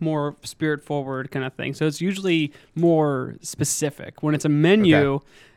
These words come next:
Speaker 1: there's different, uh, things I tried to hit with a menu. So,
Speaker 2: Okay.
Speaker 1: right, you gotta have something for,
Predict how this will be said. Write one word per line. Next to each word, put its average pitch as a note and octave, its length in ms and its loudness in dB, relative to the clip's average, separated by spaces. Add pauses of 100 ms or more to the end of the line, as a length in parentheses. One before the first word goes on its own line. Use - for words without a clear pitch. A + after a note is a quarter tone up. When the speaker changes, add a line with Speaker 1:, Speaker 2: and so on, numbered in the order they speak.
Speaker 1:
there's D3+ 400 0
different, E3+ 560 2
uh, C3 380 -2 (1200)
things F#3+ 340 6
I D#3 60 6
tried D#3 280 4
to C#3+ 80 0
hit D3 260 0
with C3+ 160 -6
a C3+ 40 -2
menu. C#3 360 -2
So, D3 180 -2
Speaker 2:
Okay. C#3+ 80 -2
Speaker 1:
right, D3 180 2
you D3 120 -4
gotta F3 300 4
have E3 320 2
something D3 440 0
for, C3+ 420 -4